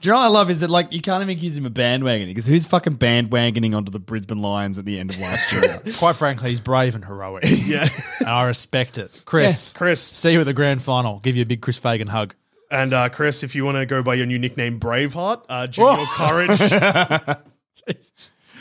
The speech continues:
Speaker 1: Just sign everything, every legal document you've ever, ever have to sign from here on out with
Speaker 3: Chris,
Speaker 1: Braveheart.
Speaker 3: in brack-, in, uh, quotation marks, Braveheart.
Speaker 1: No, no, don't worry about the Chris part.
Speaker 3: Just <laughs> Braveheart.
Speaker 1: Everyone will know.
Speaker 3: Yeah. And then last email,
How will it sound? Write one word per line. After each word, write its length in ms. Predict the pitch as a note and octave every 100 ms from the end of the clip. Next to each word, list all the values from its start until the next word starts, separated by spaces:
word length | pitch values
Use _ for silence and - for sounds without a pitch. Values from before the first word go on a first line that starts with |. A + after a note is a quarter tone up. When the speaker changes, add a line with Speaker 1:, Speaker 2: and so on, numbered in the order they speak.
| -
Speaker 1:
Just 220 | F3 -
sign 280 | G3 F#3+ F#3+
everything, 880 | D#3+ D3+ F#3 F#3 F3+ D3 B2+ E3 D#3
every 280 | E3 F3+ F#3+
legal 380 | D#3+ E3+ F3+ F3+
document 440 | F3 E3 D#3+ D#3
you've 160 | D3 C#3+
ever, 320 | C#3 C#3+ C3 -
ever 220 | C3 C#3
have 160 | C3 A#2+
to 60 |
sign 200 | - C3+
from 100 | A2
here 160 | A#2+ B2
on 100 | A#2+
out 140 | A#2
with 140 | A#2 A#2 - - -
Speaker 3:
Chris, 340 | - F#3 C#3
Speaker 1:
Braveheart. 440 | B2+ A#2 G#2+ G2+
Speaker 3:
in 200 | D3+ C#3+
brack-, 320 | C3 C3 B2+ -
in, 180 | C#3 C3
uh, 360 | B2+ B2 A#2 A2+ _ _
quotation 360 | C#3 C3 B2+
marks, 200 | B2 G#2+
Braveheart. 580 | A2+ A2+ A2 G2+ G2 F#2
Speaker 1:
No, 260 | G3 G#3+ F3
no, 80 | E3+
don't 220 | G3 G3+
worry 100 | G3
about 120 | F#3+
the 60 | D3
Chris 220 | D3 F#3+
part. 300 | - A#2 F#2+ _ -
Speaker 3:
Just 300 | D#3 - -
<laughs> 60 | F#3
Braveheart. 520 | D3 C3 A#2+ A#2 A2
Speaker 1:
Everyone 260 | F3+ D#3+
will 100 | C3 A#2+
know. 240 | A2+ G2+ -
Speaker 3:
Yeah. 220 | - G#2 F2+ G2+ _ _ _ _ _ _ _
And 120 | D3+
then 300 | G3 G3+ F#3+ -
last 300 | G#3 F#3 D#3
email, 440 | D3 C#3+ C#3+ C3